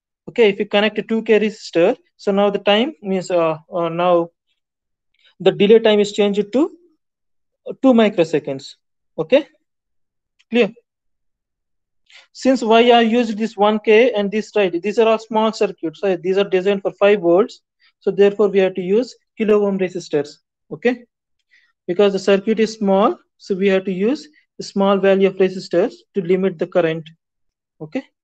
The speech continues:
clear? So don't think that we can use one ohm resistor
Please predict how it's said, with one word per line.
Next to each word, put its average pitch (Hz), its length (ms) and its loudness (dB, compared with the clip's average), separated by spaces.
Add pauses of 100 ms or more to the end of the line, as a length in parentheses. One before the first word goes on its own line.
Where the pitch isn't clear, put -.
(800)
clear? 196 240 0 (300)
So - 140 0
don't 233 300 0
think 247 260 -2
that 202 300 2
we 190 100 -4
can 196 140 -2
use 202 200 0
one 190 300 0
ohm 220 140 0
resistor 202 600 2